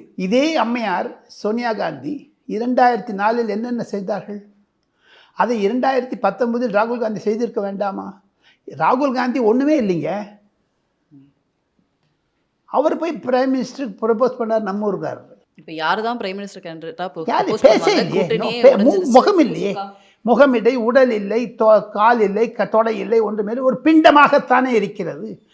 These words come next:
Speaker 1: அந்த பி-, பிண்டத்திற்குத்தானே அர்க்கியம் விரிகிறார்கள், தர்ப்பணம் செய்கிறார்கள்.
Speaker 2: இல்ல சார், இப்போ இது மாதிரி இருக்கும் பொழுது இதுக்கப்புறம் எலெக்ஷனே இருக்காது அப்படின்ற பயத்தை வந்து மல்லிகார்ஜுன் கார்கே சொல்றாரு. மோடி
Speaker 1: ஆயிரத்தி தொள்ளாயிரத்தி எழுபத்தஞ்சுக்கு
Speaker 2: திரும்ப வந்துட்டாரு
Speaker 1: அப்புறம்
Speaker 2: அப்படின்னா.
Speaker 1: எலெக்ஷன் இருக்காதுன்னு தான் சொன்னாங்க அம்மையார் சோனியா காந்தி,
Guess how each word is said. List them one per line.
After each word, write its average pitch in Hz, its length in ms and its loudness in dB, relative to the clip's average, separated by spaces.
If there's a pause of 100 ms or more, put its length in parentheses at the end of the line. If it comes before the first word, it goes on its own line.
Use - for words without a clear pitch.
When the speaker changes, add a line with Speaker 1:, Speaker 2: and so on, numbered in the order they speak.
(140)
Speaker 1:
அந்த 247 340 2
பி-, 277 360 -2
பிண்டத்திற்குத்தானே 262 840 2
அர்க்கியம் 220 420 0
விரிகிறார்கள், 226 720 0
தர்ப்பணம் 220 520 0
செய்கிறார்கள். 180 560 -10 (600)
Speaker 2:
இல்ல 220 160 -12
சார், 196 100 -10
இப்போ 170 220 -10
இது 175 140 -8
மாதிரி 226 260 -4
இருக்கும் 214 240 -6
பொழுது 202 320 0
இதுக்கப்புறம் 214 520 0
எலெக்ஷனே 247 300 0
இருக்காது 262 560 0
அப்படின்ற 226 340 -4
பயத்தை 208 340 -4
வந்து 202 300 -4
மல்லிகார்ஜுன் 190 420 -4
கார்கே 165 560 -6
சொல்றாரு. 165 260 -2
மோடி 165 40 0
Speaker 1:
ஆயிரத்தி 254 360 6
தொள்ளாயிரத்தி 240 40 10
எழுபத்தஞ்சுக்கு 247 280 8
Speaker 2:
திரும்ப 262 180 6
வந்துட்டாரு 214 260 6
Speaker 1:
அப்புறம் 254 220 2
Speaker 2:
அப்படின்னா. 233 40 4
Speaker 1:
எலெக்ஷன் 247 320 0
இருக்காதுன்னு 240 400 0
தான் - 80 -12
சொன்னாங்க 220 280 -4
அம்மையார் 196 380 -4
சோனியா 202 320 -10
காந்தி, 175 320 -12